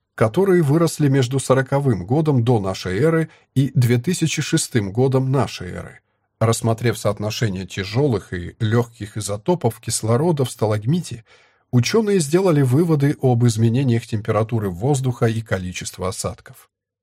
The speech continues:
Анализ сталагмитов ясно показал, что майя обрабатывали землю в условиях непредсказуемых осадков.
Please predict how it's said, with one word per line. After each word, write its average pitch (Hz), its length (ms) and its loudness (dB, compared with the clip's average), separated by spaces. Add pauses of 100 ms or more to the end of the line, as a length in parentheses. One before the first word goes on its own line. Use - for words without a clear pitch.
(760)
Анализ 160 420 2
сталагмитов 151 680 0
ясно 147 460 2
показал, 139 540 0
что - 240 -8
майя 160 400 2
обрабатывали 110 840 0
землю 131 400 0
в 120 80 -2
условиях 117 640 0
непредсказуемых 120 1000 -2
осадков. - 580 -10